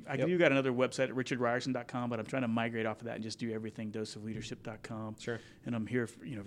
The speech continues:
Speaker 1: keynote speaking, coaching. My biggest thing I look at, uh, being the arrow in the quiver of an organization, the guy behind the scenes that helps integrate a leadership culture into the organization. I just got off a twelve-month, uh,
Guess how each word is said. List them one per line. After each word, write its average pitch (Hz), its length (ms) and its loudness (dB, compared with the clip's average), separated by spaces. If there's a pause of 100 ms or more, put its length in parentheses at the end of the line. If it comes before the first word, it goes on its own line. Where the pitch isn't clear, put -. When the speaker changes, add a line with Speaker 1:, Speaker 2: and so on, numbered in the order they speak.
Speaker 1:
keynote 131 300 4
speaking, 120 560 0
coaching. 123 440 -2
My 113 100 -2
biggest 151 300 6
thing 127 160 4
I 120 40 4
look 120 200 2
at, 127 60 -2
uh, 113 280 -4 (300)
being 131 160 4
the 123 140 4
arrow 131 180 8
in 127 80 8
the 117 60 4
quiver 127 480 4 (800)
of 120 120 4
an 123 80 6
organization, 120 600 4
the 110 80 -4
guy 117 220 -2
behind 113 280 -2
the 107 80 -2
scenes 117 440 -2 (380)
that 117 100 -4
helps 120 220 -2
integrate 117 320 -2
a 113 40 -4
leadership 113 400 -4
culture 120 360 -4
into 117 120 -4
the 117 100 -2
organization. 113 760 -4 (400)
I 127 40 -8
just 117 140 -6
got 120 140 2
off 113 100 -6
a 117 40 -8
twelve-month, 120 600 -2 (760)
uh, 110 80 -8